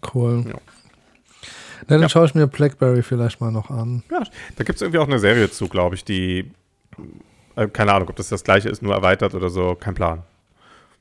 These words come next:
Speaker 2: Oder er wird
Speaker 1: Mhm.
Speaker 2: irgendwann in ein, zwei Monaten im Streaming landen wahrscheinlich.
Speaker 1: Du, Sören, was
Speaker 2: Weil
Speaker 1: hältst du denn von, wenn wir jetzt gerade von, äh, Trilogien oder so reden? Äh, wir haben jetzt,
Speaker 2: Theologien?
Speaker 1: glaub, <laughs> Trilogien, Film,
Speaker 2: Ah, Trilogien,
Speaker 1: et cetera,
Speaker 2: ja.
Speaker 1: Serien. Äh,
Speaker 2: Ja.
Speaker 1: wir haben, äh,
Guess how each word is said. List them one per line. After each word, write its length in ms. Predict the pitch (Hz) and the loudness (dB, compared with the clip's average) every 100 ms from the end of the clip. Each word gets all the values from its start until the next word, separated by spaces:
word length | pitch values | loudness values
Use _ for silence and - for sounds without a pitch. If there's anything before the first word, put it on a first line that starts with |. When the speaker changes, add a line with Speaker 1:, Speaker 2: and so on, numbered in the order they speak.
| - | -10
Speaker 2:
Oder 180 | 180 143 | 2 4
er 40 | 120 | 4
wird 80 | 131 | 4
Speaker 1:
Mhm. 40 | |
Speaker 2:
irgendwann 380 | 110 107 90 92 | 4 2 0 -2
in 100 | 90 | -6
ein, 100 | 90 | -6
zwei 140 | - | -4
Monaten 340 | 85 87 82 80 | -4 -4 -6 -8
im 100 | 80 | -12
Streaming 320 | - 87 85 | -12 -12 -12
landen 240 | 82 82 92 | -14 -14 -16
wahrscheinlich. 340 | 92 - 104 | -16 -14 0
Speaker 1:
Du, 100 | 165 | 2
Sören, 280 | 147 208 180 | 6 6 6
was 140 | 151 - | 4 4
Speaker 2:
Weil 60 | |
Speaker 1:
hältst 160 | 185 196 | 2 4
du 40 | |
denn 120 | 175 160 | 4 4
von, 380 | 190 175 170 - | 4 2 2 -2
wenn 200 | 156 147 | 2 4
wir 80 | 147 | 6
jetzt 180 | 151 - | 4 2
gerade 260 | 151 139 | 4 4
von, 420 | 135 135 127 120 123 | 2 2 2 2 0
äh, 100 | 120 | -2
Trilogien 520 | 131 127 120 139 143 | 4 4 4 4 2
oder 180 | 156 160 | 2 0
so 340 | 156 170 170 160 | 0 0 0 0
reden? 360 | 170 190 196 208 _ - - - - - _ _ | 0 0 0 -4 _ -20 -20 -20 -20 -20 _ _
Äh, 140 | - 127 | 2 6
wir 80 | 139 | 6
haben 100 | 156 | 6
jetzt, 160 | 160 92 | 4 4
Speaker 2:
Theologien? 0 | |
Speaker 1:
glaub, 260 | 147 139 - _ _ | 4 4 -2 _ _
<laughs> 320 | 139 101 151 - | 0 2 -2 -6
Trilogien, 960 | 110 123 135 135 123 - 139 139 131 | -4 4 6 6 4 0 0 4 4
Film, 260 | - - 135 | 2 4 6
Speaker 2:
Ah, 20 | |
Trilogien, 220 | 131 120 | 6 4
Speaker 1:
et 40 | 104 | 4
cetera, 420 | 131 131 127 131 | 4 6 6 4
Speaker 2:
ja. 260 | 101 90 107 - | 2 -2 -4 -8
Speaker 1:
Serien. 440 | - 135 143 143 - | 0 4 6 4 4
Äh, 100 | 139 | 2
Speaker 2:
Ja. 80 | 131 | 4
Speaker 1:
wir 100 | 143 | 4
haben, 240 | 156 156 | 4 4
äh, 380 | 156 143 143 143 | 4 4 6 4